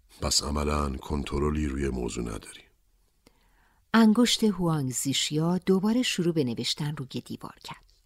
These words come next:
Speaker 2: با خود گفت: "ماه اول، روز هفدهم، نگهبان پیر میمیره و قاتل مینویسه صلح. ماه دوم، بیست و یکم، آهنگر میان سال میمیره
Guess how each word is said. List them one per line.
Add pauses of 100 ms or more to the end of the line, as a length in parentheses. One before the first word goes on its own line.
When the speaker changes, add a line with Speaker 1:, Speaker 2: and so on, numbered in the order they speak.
(140)
Speaker 2:
با
خود
گفت: (1500)
"ماه
اول، (220)
روز
هفدهم، (480)
نگهبان
پیر
میمیره
و (120)
قاتل
مینویسه
صلح. (800)
ماه
دوم، (380)
بیست
و
یکم، (540)
آهنگر
میان
سال
میمیره